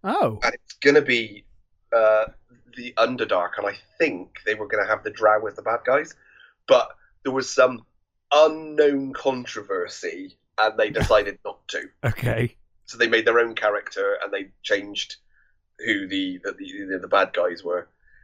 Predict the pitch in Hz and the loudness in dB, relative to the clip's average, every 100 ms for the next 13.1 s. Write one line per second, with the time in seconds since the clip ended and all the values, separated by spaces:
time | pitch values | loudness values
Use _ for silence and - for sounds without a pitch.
0 | - 139 - 143 160 143 131 - - 127 | 0 0 0 2 2 2 -4 -12 -10 -2
1 | 165 147 - 143 143 139 - 135 - _ | 0 0 -2 -4 -2 -2 0 -2 -2 _
2 | - - - - 139 151 190 233 254 _ | -18 -14 -14 -2 2 2 0 -10 -16 _
3 | _ _ - - - 135 139 - 139 131 | _ _ -6 -4 0 0 -2 0 2 6
4 | 127 120 120 - _ _ _ _ _ _ | 6 4 0 -8 _ _ _ _ _ _
5 | _ _ _ _ 156 165 165 185 185 - | _ _ _ _ 4 6 6 6 4 -2
6 | 180 139 139 131 117 139 123 107 92 87 | -6 -2 0 -2 -2 -2 -2 -6 -8 -10
7 | - _ _ 92 98 90 87 87 85 87 | -12 _ _ -6 0 0 0 -10 -10 -8
8 | 85 82 95 - - _ _ - 220 160 | -6 -8 -14 -14 -18 _ _ -2 0 0
9 | 117 123 120 127 131 127 120 - _ _ | -2 -4 -2 0 0 -2 -6 -14 _ _
10 | _ 131 131 123 127 123 123 - 175 117 | _ -6 -2 0 0 -2 -6 -4 -4 -4
11 | - - - 117 - _ - 147 143 147 | -10 -12 -6 -6 -6 _ 4 8 10 10
12 | 143 151 180 180 - 165 156 156 170 156 | 6 2 -4 -8 0 0 0 -8 -8 -8